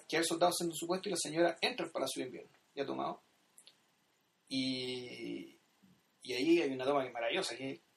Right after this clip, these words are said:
que, que la toma, es una toma de ella, o sea, es una toma atribuida a ella, o atribuible a ella, eh, contra Picado, mirando hacia, hacia el techo, como en cuarenta y cinco grados, viendo los arcos,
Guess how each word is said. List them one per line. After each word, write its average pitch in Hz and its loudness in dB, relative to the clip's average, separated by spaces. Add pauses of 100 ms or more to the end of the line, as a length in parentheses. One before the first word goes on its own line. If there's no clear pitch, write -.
que, 143 -6
que 156 -10
la 139 0
toma, 156 -2 (340)
es 151 0
una 160 0
toma 151 4
de 165 6
ella, 175 4 (440)
o - -8
sea, 156 2
es 143 2
una 151 0
toma 170 2
atribuida 156 6
a 190 8
ella, 147 2
o 139 8
atribuible 170 4
a - 0
ella, 175 -4 (920)
eh, - -4 (460)
contra 165 0
Picado, 170 6 (640)
mirando 139 -2
hacia, - 0
hacia 127 -2
el 123 -8
techo, 196 2
como 151 0
en 139 -4
cuarenta 135 -4
y - -4
cinco 175 -2
grados, 180 4
viendo 143 -4
los 135 0
arcos, 190 0